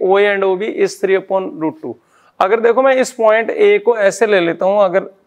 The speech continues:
थोड़ा सा अपने टू डी से कर लें तो बहुत सिंपल रहेगा। तो A is equal, देखो A के कोऑर्डिनेट आपके पास में क्या है, रूट थ्री,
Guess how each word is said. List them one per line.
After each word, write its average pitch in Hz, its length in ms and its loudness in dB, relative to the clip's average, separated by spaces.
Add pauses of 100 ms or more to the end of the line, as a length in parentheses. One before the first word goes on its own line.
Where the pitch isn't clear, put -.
थोड़ा 202 160 2
सा 220 140 0
अपने 226 200 0
टू 233 200 -8
डी 226 160 -4
से 247 140 0
कर 233 140 0
लें 226 180 2
तो 294 80 -4
बहुत 196 260 0
सिंपल 196 280 -2
रहेगा। 135 340 0
तो - 580 -16
A 220 400 2
is 202 160 -4
equal, 220 180 0 (100)
देखो 226 240 0
A 208 240 2
के 233 100 -2
कोऑर्डिनेट 208 480 0
आपके 202 260 0
पास 190 320 -2
में 190 100 -8
क्या 196 140 0
है, 185 60 2
रूट 175 220 -4
थ्री, 185 240 -4